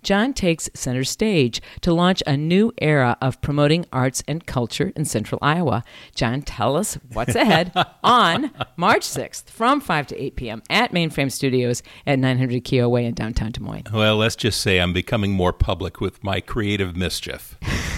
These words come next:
Speaker 2: Uh, I, I needed to finally get to a point where there was some kind of public marking point that says the Culture Buzz is expanding what it does.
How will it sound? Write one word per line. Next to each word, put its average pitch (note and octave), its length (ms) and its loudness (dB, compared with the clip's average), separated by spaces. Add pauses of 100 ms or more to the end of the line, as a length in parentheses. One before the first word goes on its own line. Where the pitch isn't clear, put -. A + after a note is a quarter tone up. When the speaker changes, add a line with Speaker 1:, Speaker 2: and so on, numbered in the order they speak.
(140)
Speaker 2:
Uh, G#2+ 300 6 (580)
I, D3 360 4
I - 20 2
needed E3 380 2
to A#2+ 80 2
finally G#2+ 420 2
get G#2+ 320 -2
to G#2 140 2
a F#2+ 40 0
point F#2+ 400 0
where F#2 320 2
there F#2+ 140 -2
was F#2 160 -4
some B2 300 0
kind G2 260 2
of F2+ 160 -2 (500)
public B2 440 2
marking G2+ 560 2
point F2 500 -4 (120)
that G2 180 -2
says F#2+ 320 -2
the G2+ 80 -6
Culture A#2+ 360 -4
Buzz F#2 320 -2
is E2 120 -8
expanding F#2+ 720 -4
what F2+ 140 0
it E2 120 -8
does. E2+ 480 -4